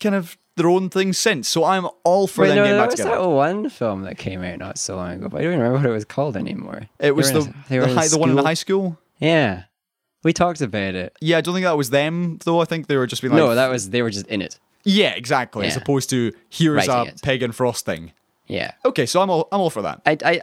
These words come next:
Speaker 2: I believe in them. I think they can do good T V. And I think Amazon has its, like, it's got some very h-, it's got high ceiling for quality of T V. People forget how good some of the shows that Amazon has produced are. So, like,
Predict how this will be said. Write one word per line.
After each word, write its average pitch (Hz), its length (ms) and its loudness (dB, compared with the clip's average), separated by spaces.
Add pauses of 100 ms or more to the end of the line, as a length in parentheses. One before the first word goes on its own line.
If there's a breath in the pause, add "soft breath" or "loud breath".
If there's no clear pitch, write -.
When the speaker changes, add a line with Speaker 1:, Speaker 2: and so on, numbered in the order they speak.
(120)
Speaker 2:
I 160 60 0
believe 147 320 0
in 101 100 -4
them. 71 260 -10
I 127 140 0
think 143 460 -4 (380)
they 123 260 2
can 123 160 -4
do 123 120 0
good 110 220 -4
T 104 160 -8
V. 95 220 -8
And 123 120 0
I 139 80 2
think 143 200 -2
Amazon 139 540 0
has 123 280 -2
its, 117 220 -6
like, 110 380 -2
it's 117 200 -4
got 113 160 -2
some 110 240 -2
very 120 320 2
h-, - 240 -10
it's 127 140 -4
got 120 120 -2
high 139 260 0
ceiling 120 440 -2
for 98 200 -8
quality 104 400 -2
of 98 120 -6
T 104 160 -4
V. 98 160 -2
People 117 240 -2
forget 110 420 -2
how 101 140 -4
good 101 240 -6
some 98 220 -6
of 95 40 -6
the 95 100 -4
shows 101 300 -4
that 76 120 -4
Amazon 92 320 -4
has 90 100 -8
produced 92 480 -8
are. 92 340 -6
So, 104 400 -6 (880 loud breath)
like, 117 260 -2